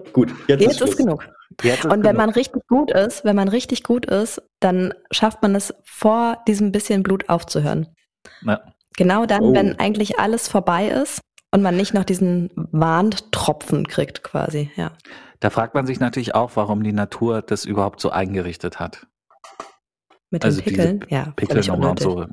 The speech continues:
Speaker 3: Da, da leidet man ja auch als Teenager drunter und so. Und das ist ja, das ist ja eine, äh, wahre Lotterie, ob man's bekommt oder nicht, ne?
Speaker 2: Ja, aber ich glaube, dass, sag ich mal, so ganz ursprünglich, als wir noch nicht so viele Umweltbelastungen hatten, nicht so viele ungesunde Ernährungen und Co.,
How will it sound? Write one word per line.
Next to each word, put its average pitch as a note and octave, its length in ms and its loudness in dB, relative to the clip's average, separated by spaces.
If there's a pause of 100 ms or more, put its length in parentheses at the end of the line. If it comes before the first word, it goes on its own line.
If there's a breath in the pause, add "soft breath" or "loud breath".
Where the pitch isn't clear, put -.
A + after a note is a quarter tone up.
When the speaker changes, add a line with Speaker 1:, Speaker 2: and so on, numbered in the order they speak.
(220)
Speaker 3:
Da, F#2+ 260 0
da G2+ 100 -2
leidet G2 360 0
man G#2 160 0
ja G2 100 0
auch F#2+ 120 0
als G#2 180 -4
Teenager G#2+ 460 -2
drunter G#2 480 -2
und G2 180 -4
so. G2 260 -2 (400 loud breath)
Und G2+ 180 0
das G2+ 120 -4
ist - 180 -6
ja, G#2 180 2 (520 loud breath)
das G#2+ 140 -2
ist - 40 -4
ja A#2+ 60 4
eine, A2 320 0
äh, - 240 -12
wahre G#2 460 -2
Lotterie, G#2 580 -2
ob - 180 -2
man's G2 200 -4
bekommt - 420 -4
oder F2+ 180 -2
nicht, F2 400 -8
ne? G2+ 280 -2 (1000 loud breath)
Speaker 2:
Ja, G3 400 2 (160)
aber F#3 160 2
ich F#3+ 120 -4
glaube, G3 320 2
dass, F#3 280 -2 (320)
sag F3 220 2
ich F3+ 140 -6
mal, E3 180 2
so D#3+ 100 0
ganz G3 400 0
ursprünglich, F3+ 1000 0
als - 200 -2
wir E3+ 80 2
noch E3 120 0
nicht F3+ 180 0
so F3 100 0
viele E3 380 0
Umweltbelastungen F3+ 880 0
hatten, F3 320 0
nicht F3 140 -2
so F3 100 -4
viele E3 260 0
ungesunde E3 500 0
Ernährungen F3 560 2
und E3 160 -2
Co., F3+ 380 0